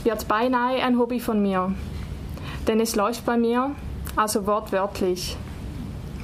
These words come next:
Ich bereite mich auf meinen ersten Marathonlauf vor.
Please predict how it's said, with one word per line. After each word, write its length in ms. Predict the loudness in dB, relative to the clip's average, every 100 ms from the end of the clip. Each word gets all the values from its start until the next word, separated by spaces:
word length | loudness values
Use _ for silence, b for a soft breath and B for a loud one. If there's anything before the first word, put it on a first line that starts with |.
| B B 0
Ich 160 | 2
bereite 460 | 2 2 2 0 0
mich 260 | 0 0 -2
auf 120 | 0
meinen 300 | 2 2 2
ersten 340 | 0 2 2
Marathonlauf 640 | 2 0 0 0 2 0 -2
vor. 480 | 0 2 2 0